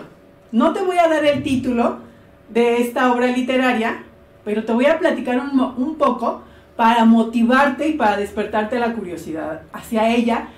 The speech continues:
y que es algo que tú puedes hacer con tus alumnos. Y yo te voy a decir que tengo un libro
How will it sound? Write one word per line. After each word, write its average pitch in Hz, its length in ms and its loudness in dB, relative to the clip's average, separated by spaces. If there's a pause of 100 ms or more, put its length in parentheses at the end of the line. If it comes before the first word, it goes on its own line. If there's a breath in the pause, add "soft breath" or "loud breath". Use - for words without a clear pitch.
(160 loud breath)
y 220 120 -6
que 254 180 2
es 254 120 0
algo 254 200 0
que 220 140 -4
tú 233 160 -8
puedes 214 240 -2
hacer 185 240 -8
con 190 140 -6
tus 190 140 -12
alumnos. 311 600 -2 (680 soft breath)
Y 247 120 2
yo 339 160 2
te 392 80 0
voy 370 160 2
a 339 80 2
decir 233 400 -2
que 233 100 -2
tengo 285 400 0
un 254 340 6
libro 240 600 4